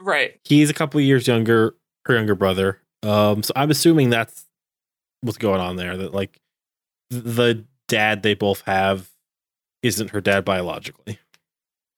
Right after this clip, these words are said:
Speaker 1: That
Speaker 2: But
Speaker 1: makes sense.
Speaker 2: I guess I have no way of knowing. The show just, like, does stuff.
Speaker 1: <laughs> Things just happen.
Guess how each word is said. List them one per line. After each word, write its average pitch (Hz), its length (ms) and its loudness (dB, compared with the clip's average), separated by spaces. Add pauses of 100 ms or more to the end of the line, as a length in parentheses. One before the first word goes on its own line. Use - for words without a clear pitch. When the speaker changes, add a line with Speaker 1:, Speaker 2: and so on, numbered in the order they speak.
(140)
Speaker 1:
That 330 100 -8
Speaker 2:
But 117 60 2
Speaker 1:
makes - 140 -2
sense. - 120 -4
Speaker 2:
I 143 320 -2 (300)
guess 135 180 -6
I 139 80 2
have 113 240 -4
no 117 240 0
way 120 220 2
of 117 120 -2
knowing. 110 320 0
The 101 80 -2
show 113 180 0
just, 110 140 -4
like, 104 360 -4
does 107 240 2
stuff. - 460 -4 (440)
Speaker 1:
<laughs> - 340 -18
Things 233 1400 -2
just - 180 0
happen. 220 420 -8